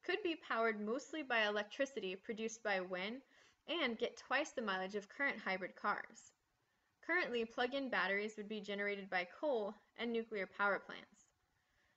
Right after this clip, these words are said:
And according to the United States Department of Energy, a network of wind farms in just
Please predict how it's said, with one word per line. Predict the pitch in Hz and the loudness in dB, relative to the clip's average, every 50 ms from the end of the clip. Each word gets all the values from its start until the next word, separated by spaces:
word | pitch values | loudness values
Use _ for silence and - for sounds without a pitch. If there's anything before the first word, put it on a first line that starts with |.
| _ - | _ -4
And | 220 233 | -2 -2
according | 226 - - 294 311 320 311 311 | -2 0 2 2 2 2 0 -4
to | - 285 262 254 | -4 -4 -4 -2
the | 247 | -2
United | 220 208 208 208 208 214 214 | -2 0 0 0 0 0 -2
States | 214 - - 220 214 - | -2 -2 -4 -4 -4 -6
Department | - - - - 220 190 208 196 | -12 -6 0 0 2 2 2 -2
of | 185 180 - - | -4 -4 -4 -2
Energy, | 277 294 262 226 214 - 180 175 185 190 - - _ - - | 0 0 0 0 -2 -4 -6 -8 -8 -10 -12 -16 _ -8 -4
a | 226 | -2
network | 233 233 247 - 233 254 254 - | 0 2 2 2 2 0 0 0
of | 240 208 208 | -2 -2 -2
wind | 214 214 247 294 311 311 | -4 -4 -2 -2 -2 -2
farms | - 202 185 180 180 185 185 196 - - | 0 0 0 0 0 -2 -4 -8 -8 -6
in | - 220 220 | -6 -4 -2
just | 233 233 233 - | -2 -4 -4 -8